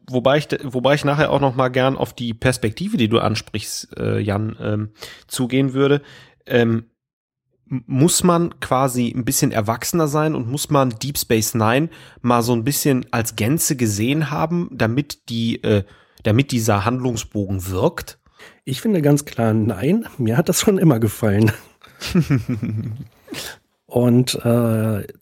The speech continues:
Speaker 2: ich hatte mir jetzt die Beschreibung im D S I nochmal durchgelesen und auch die Bewertungen. Ich glaube, du hattest das auch ursprünglich schon recht gut bewertet.
Speaker 1: Ja, wobei ich, äh, glaube ich, der ersten Folge irgendwie eine drei gegeben hab. Ich find die auch im Vergleich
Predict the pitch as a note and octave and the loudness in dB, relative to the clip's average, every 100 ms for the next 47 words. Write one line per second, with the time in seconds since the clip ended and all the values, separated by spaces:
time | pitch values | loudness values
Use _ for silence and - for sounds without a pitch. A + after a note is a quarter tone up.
0 | - - C3 C3 C3+ B2+ B2+ - B2 B2 | -18 -8 -4 2 4 4 0 -8 -6 -4
1 | B2 A2 B2 C3 C#3 C3 A#2 A2 A2+ B2 | -2 -4 0 2 2 0 -2 -4 -2 2
2 | F#3 F#3 E3+ D#3+ - C#3+ D#3 D#3 B2+ A#2+ | 2 2 2 2 2 2 2 4 2 0
3 | - A2+ G#2+ G#2 D3+ F#3+ A#3 - - - | -4 -4 -2 -2 0 0 0 -6 -20 -20
4 | - - - - G#2 F2+ A2+ C#3+ E3+ F3+ | -18 -14 -10 -6 -4 -2 0 2 2 -2
5 | E3 D#3+ - E3+ - C3 A#2 B2+ B2 B2+ | -6 -6 -2 -2 0 0 0 0 0 2
6 | C3 C3+ C3 - C#3 C3 - G#2 G#2+ A2 | 2 2 0 -2 -4 -2 -4 -4 -2 -2
7 | A2 - - _ B2+ B2 F3+ F#3 E3 C#3+ | -4 -8 -18 _ 0 4 2 2 0 2
8 | D3+ D3 E3+ - D3 C#3 C#3 C#3 - _ | 0 -2 -6 -6 2 4 4 2 -8 _
9 | _ _ _ _ - C3+ C#3+ C3+ C3+ A#2 | _ _ _ _ -8 0 0 0 0 0
10 | C#3 - C3+ C#3+ C3+ C3 C3 B2+ A#2+ G#2+ | 0 -4 -6 -2 -2 -2 -2 -2 0 0
11 | A#2 E3+ D3 G#2+ G#2+ A2 A2 C3 - - | 0 0 -2 -4 -2 -2 -2 -4 -6 -12
12 | - B2 - - D#3 G3+ A3 - - F3+ | -6 -6 -6 -4 0 0 -2 -8 -2 -2
13 | - - D#3 - D3 C#3 C#3 A#2+ A2+ C#3 | -2 -4 -4 -4 -6 -2 -4 -2 0 0
14 | F#3+ - | 0 -4